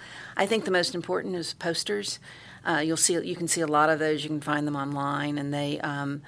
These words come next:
are really trying to encourage Americans in very brief, vivid ways to support the war, to raise funds, to enlist,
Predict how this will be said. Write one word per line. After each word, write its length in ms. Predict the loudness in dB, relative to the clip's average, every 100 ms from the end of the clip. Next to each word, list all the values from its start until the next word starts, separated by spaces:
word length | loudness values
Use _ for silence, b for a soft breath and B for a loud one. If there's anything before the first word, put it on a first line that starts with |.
| B B B B 0
are 140 | 0
really 340 | 2 2 2 0
trying 320 | -2 0 0
to 60 |
encourage 540 | -2 -4 0 0 2 0
Americans 520 | 0 2 0 -2 -6
in 80 | -4
very 240 | -2 -2
brief, 680 | -4 -8 -4 -2 -2 -4 -10 B B B
vivid 460 | -2 4 6 6 2
ways 560 | 4 6 6 4 2 0
to 100 | -2
support 460 | -4 -2 -2 -2
the 100 | -4
war, 480 | -2 2 4 4 4
to 460 | 2 -2 -2 -4 0
raise 340 | 0 2 0
funds, 560 | 0 2 2 2 0 0
to 200 | -2 0
enlist, 680 | 0 0 0 0 -2 -4